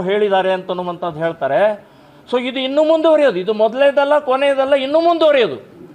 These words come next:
So ಎಲ್ಲಿವರೆಗೆ ಕಾನೂನು ಕೂಡಲೇ ಅವರಿಗೆ ಸರಿಯಾದ ಶಿಕ್ಷೆ ಕೊಡಲ್ಲೋ ಅಲ್ಲಿವರೆಗೆ ಈ ರೀತಿಯ ಪಾಕಿಸ್ತಾನದ ಮೂರ್ಖತನ, ಪಾಕಿಸ್ತಾನದ ಹುಚ್ಚು, ಪಾಕಿಸ್ತಾನ ಅಂತನೋ ಒಂದು ಬೀದಿ ಭಿಕಾರಿ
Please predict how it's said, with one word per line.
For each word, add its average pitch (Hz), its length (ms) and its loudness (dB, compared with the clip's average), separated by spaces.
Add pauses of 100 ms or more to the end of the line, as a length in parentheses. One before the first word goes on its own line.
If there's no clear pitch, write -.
(400)
So 262 40 -4 (240)
ಎಲ್ಲಿವರೆಗೆ 285 840 2 (720)
ಕಾನೂನು 285 600 2 (520)
ಕೂಡಲೇ 302 540 2 (220)
ಅವರಿಗೆ 269 380 0 (140)
ಸರಿಯಾದ 247 460 0 (100)
ಶಿಕ್ಷೆ 240 380 -6
ಕೊಡಲ್ಲೋ 233 420 2 (600)
ಅಲ್ಲಿವರೆಗೆ 302 600 2 (260)
ಈ 277 40 -2 (160)
ರೀತಿಯ 262 340 -6 (160)
ಪಾಕಿಸ್ತಾನದ 240 840 -2 (140)
ಮೂರ್ಖತನ, 233 580 0 (180)
ಪಾಕಿಸ್ತಾನದ 214 720 -4 (120)
ಹುಚ್ಚು, 269 340 0 (480)
ಪಾಕಿಸ್ತಾನ 311 640 2
ಅಂತನೋ 294 360 2
ಒಂದು 311 140 2 (220)
ಬೀದಿ 294 300 0 (140)
ಭಿಕಾರಿ 349 340 2